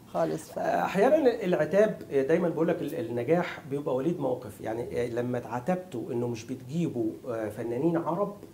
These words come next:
Speaker 2: عملتي العالم العربي يغني، كان في رمضان، ويمكن كان أول إطلالة للفنانة سميرة سعيد كان مع حضرتك، ليلى وفرونت على ما أتذكر.
Speaker 1: أيوة،
Speaker 2: آه،
Speaker 1: صح
Speaker 2: تاني
Speaker 1: كده.
Speaker 2: حابين برضو ننوه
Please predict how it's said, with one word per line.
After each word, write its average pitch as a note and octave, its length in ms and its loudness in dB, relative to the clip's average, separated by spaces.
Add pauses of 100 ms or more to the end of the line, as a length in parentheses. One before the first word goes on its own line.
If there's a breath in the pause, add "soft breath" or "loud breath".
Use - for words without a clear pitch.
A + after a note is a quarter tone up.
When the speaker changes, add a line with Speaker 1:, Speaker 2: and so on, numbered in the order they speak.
(120)
Speaker 2:
عملتي C3+ 580 -2
العالم B2 420 -2
العربي B2 400 -6
يغني، A#2+ 340 -2
كان A2+ 140 -8
في - 120 -12
رمضان، C3 460 0 (180)
ويمكن B2+ 320 -4
كان B2 140 -4
أول D3+ 300 -2
إطلالة D3 480 0 (400 loud breath)
للفنانة A#2 720 0
سميرة A#2+ 260 -4
سعيد A#2+ 280 -6
كان A2 180 -4
مع G#2 160 -4
حضرتك، A#2+ 420 -4
ليلى A#2+ 220 0
وفرونت B2 500 -2
على A2+ 140 -4
ما G#2+ 100 -8
أتذكر. D#3 480 -6
Speaker 1:
أيوة، E3+ 280 2
Speaker 2:
آه، G3+ 240 -6
Speaker 1:
صح - 340 -10
Speaker 2:
تاني C3+ 160 0
Speaker 1:
كده. A2+ 80 -6
Speaker 2:
حابين E3 300 -2
برضو D#3+ 220 0
ننوه C#3+ 280 0